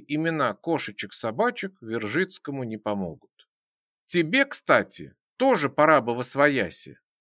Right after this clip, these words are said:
обратилась к Константинову, провожая Егора в прихожую.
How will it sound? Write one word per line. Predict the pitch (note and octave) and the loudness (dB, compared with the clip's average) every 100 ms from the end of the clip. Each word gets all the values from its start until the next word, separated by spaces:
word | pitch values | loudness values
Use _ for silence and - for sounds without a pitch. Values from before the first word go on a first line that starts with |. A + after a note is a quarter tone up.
| _ | _
обратилась | B2 B2+ C#3 C3+ C3 G#2+ - | 0 2 0 0 -4 -4 -6
к | |
Константинову, | - A#2 - A#2 B2+ A#3+ A3+ A#2 F2+ | -6 -6 -4 -6 -6 -6 -4 -4 -6
провожая | - B2+ B2+ A#2 A#2+ A2 | -6 -2 0 0 -2 -2
Егора | G#2+ A#2 G3 F3+ | -4 -2 -2 -2
в | - | -6
прихожую. | C#3+ C3 - D#2+ C#2+ C#2 | -10 -8 -10 -12 -14 -20